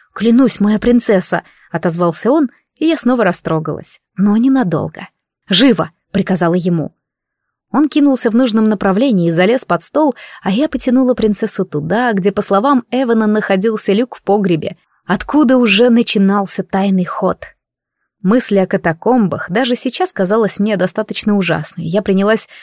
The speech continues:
выглядывать окна. Нашла одно единственное, оно темнело под самым потолком.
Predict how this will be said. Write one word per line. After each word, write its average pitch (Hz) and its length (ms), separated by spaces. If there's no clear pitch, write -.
выглядывать 247 640
окна. 170 380
Нашла 285 480
одно 202 200
единственное, 196 800
оно 208 160
темнело 220 500
под 196 220
самым 214 280
потолком. 226 640